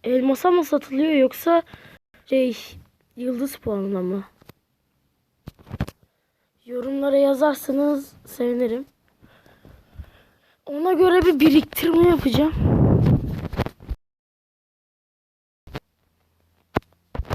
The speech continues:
Yürü git sekiz bit.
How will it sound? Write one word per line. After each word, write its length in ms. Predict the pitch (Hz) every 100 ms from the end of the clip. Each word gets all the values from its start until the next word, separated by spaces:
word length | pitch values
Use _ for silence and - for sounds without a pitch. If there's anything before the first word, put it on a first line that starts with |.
| - - _ 220 202 _ _ _ _ _ _ _ _ - _ _ _ _ _ _ _ _
Yürü 460 | 226 233 233 226
git 400 | 240 208 254 -
sekiz 760 | - - 269 269 - 285 269 233
bit. 580 | 269 285 - - - -